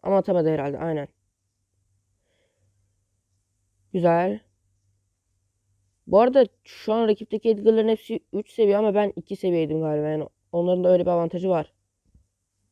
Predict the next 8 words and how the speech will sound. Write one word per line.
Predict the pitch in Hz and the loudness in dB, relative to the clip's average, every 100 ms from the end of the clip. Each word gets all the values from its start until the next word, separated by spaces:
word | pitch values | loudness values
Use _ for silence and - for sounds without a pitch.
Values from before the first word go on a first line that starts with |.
| _ | _
Şuradan | - 170 160 | -6 -2 0
zıplayıp | 160 - 160 - | -2 -4 -8 -6
kaçacağım. | 156 - 156 185 226 _ _ _ _ _ _ _ _ _ _ _ _ _ _ _ _ _ _ _ _ _ | -8 -6 -6 -6 -10 _ _ _ _ _ _ _ _ _ _ _ _ _ _ _ _ _ _ _ _ _
Şu | - | -2
an | 233 240 | 2 6
gol | 233 | 6
yiyeceğiz | 214 175 170 160 | 6 2 0 0
herhalde. | 156 151 143 | -2 -4 -8